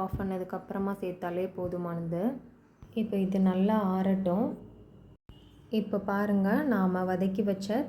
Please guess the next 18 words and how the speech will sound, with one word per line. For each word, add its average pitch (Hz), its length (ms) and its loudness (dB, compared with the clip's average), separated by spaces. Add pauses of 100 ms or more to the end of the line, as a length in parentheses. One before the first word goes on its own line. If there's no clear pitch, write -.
தூதுவளை 196 540 4 (100)
இலைகள்ல 180 540 0 (520)
சில 208 300 2 (120)
இலைகள் 185 460 2 (340)
கையால 190 520 4
எடுத்து 190 240 -2 (100)
தடவி 185 320 0 (100)
பார்க்கும்போது 185 640 0 (160)
அதுல 180 320 2
உள்ள 180 180 4 (120)
முள் 190 180 6 (140)
எதுவுமே 175 360 0 (180)
தெரியாது. 180 480 0 (520)
ஆனா 202 160 2 (160)
சில 196 160 0 (160)
இலைகள்ல 214 540 2 (260)
முள் 202 260 4
இருக்கிறது 185 460 0